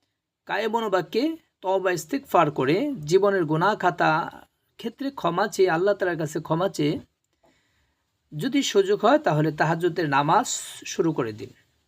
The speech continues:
তাহাজ্জুদের নামাজ শেষ করে আল্লাহ তাআলার কাছে কায়ে মনোবাক্যে প্রার্থনা করুন, "হে আল্লাহ, আমার সন্তান প্রয়োজন, আমাকে তুমি নিঃসন্তানই করো না, আমাকে সন্তান দাও।"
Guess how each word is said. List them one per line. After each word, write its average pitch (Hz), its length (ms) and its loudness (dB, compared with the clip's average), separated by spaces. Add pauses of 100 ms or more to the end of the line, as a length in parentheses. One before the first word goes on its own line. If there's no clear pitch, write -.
(360)
তাহাজ্জুদের 151 480 -2
নামাজ 170 280 -2
শেষ - 280 -8
করে 160 220 -2
আল্লাহ 190 260 -2
তাআলার 185 240 -4
কাছে 151 300 -8
কায়ে 160 200 -4
মনোবাক্যে 175 560 -6 (440)
প্রার্থনা 165 380 -2
করুন, 208 240 0
"হে 165 160 0
আল্লাহ, 147 240 2
আমার 143 100 2
সন্তান 180 420 -4
প্রয়োজন, 214 340 0 (1300)
আমাকে 151 320 0
তুমি 190 240 -4
নিঃসন্তানই 185 640 -4
করো 190 240 2
না, 285 180 0 (100)
আমাকে 147 360 -8
সন্তান 156 440 -4
দাও।" 117 180 -12